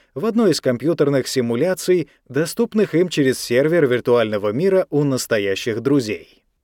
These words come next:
На юге затопление прибрежной полосы,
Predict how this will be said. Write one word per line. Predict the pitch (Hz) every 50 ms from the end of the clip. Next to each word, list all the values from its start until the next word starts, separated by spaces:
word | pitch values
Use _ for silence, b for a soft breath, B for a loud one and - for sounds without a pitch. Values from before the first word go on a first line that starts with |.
| _ _ _ _ _ _ _ _ -
На | 107 110 110
юге | 113 139 214 254 226 190 226 208
затопление | 160 175 175 - 180 165 147 165 202 214 202 190 180 151
прибрежной | 156 151 156 143 151 185 185 156 131 139 143 131
полосы, | - 139 135 143 151 - - - 214 180 117 90 -